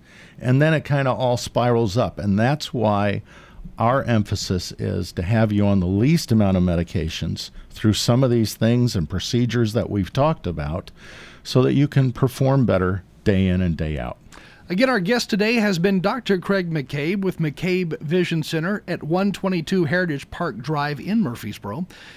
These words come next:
Speaker 2: We have, like, thirty seconds left, so you close for us.
Speaker 1: Yeah, well, thanks, everybody. Wonderful questions and texts. Also, please know that we offer a full line of cosmetic and skin treatments,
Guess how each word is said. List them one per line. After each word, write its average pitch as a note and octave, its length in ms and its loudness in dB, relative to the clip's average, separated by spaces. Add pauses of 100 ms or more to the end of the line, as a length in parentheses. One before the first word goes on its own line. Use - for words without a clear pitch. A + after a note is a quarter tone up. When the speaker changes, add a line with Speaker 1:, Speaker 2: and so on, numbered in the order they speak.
(260)
Speaker 2:
We D#3 120 -4
have, D#3 180 -2
like, A#2+ 160 -6
thirty C#3+ 260 -8
seconds C3 480 -10
left, A#2 260 -8
so A#2 360 -8 (540)
you F3 220 -4
close G3+ 320 -6
for - 220 -14
us. - 240 -20 (340)
Speaker 1:
Yeah, D3 140 8
well, C#3 120 2
thanks, F#3+ 320 2
everybody. B2 460 4
Wonderful C#3 600 4
questions A2 480 0
and G2 180 2
texts. - 400 -2 (340)
Also, F3 320 4
please C#3 360 2
know A#2+ 200 4
that A2 160 0
we A#2 120 4
offer A2 320 2
a F#2+ 60 2
full C3+ 380 2
line A2+ 280 4
of G2+ 140 2
cosmetic G#2 720 2
and F#2 240 2
skin D3+ 380 4
treatments, D#3+ 680 0